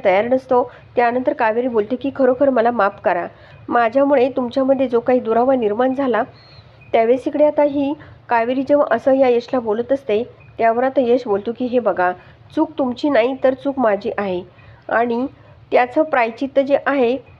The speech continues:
ते मला करावंच लागणार आहे," असं पण इकडे यश जो आहे तो या कावेरीला बोलत असतो. तर कावेरी बोलते की, "नाही, नाही,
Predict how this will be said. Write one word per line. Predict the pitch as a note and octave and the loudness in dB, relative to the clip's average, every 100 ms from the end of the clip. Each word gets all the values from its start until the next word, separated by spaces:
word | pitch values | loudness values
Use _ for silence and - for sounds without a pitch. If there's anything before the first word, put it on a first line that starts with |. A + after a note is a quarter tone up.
| - _ - A#3+ | -20 _ -6 0
ते | A#3 C4 - | 2 2 0
मला | A#3+ A3+ B3 | -2 0 0
करावंच | A#3+ G#3 G3+ A#3 | 0 0 0 -2
लागणार | A#3+ A#3+ A#3+ A#3 | -2 -2 -2 -4
आहे," | G3+ F#3+ G3 - - - | -4 -4 -6 -10 -10 -4
असं | A3+ C4+ | 0 0
पण | B3 B3+ | 0 -2
इकडे | C4 B3+ | 0 0
यश | A#3+ A#3 - | 2 -2 -2
जो | B3 B3 | -2 0
आहे | B3 B3 | 0 -2
तो | B3 C4 | 0 0
या | A#3+ | 0
कावेरीला | A#3 G#3+ G3+ G#3+ A3 | 0 -2 0 -2 -4
बोलत | B3 C4+ C#4 | -2 -2 -2
असतो. | G#3 - F#3+ F#3+ - - - - | -4 -8 -6 -6 -8 -20 -20 -6
तर | B3+ | -4
कावेरी | C#4 A#3 A3 B3 | -2 -2 -2 -2
बोलते | A#3+ G#3+ G3+ | -4 -6 -6
की, | G#3+ B3+ | -6 -4
"नाही, | A3 G3 | 0 0
नाही, | A3+ F#3 F3+ | 0 0 -2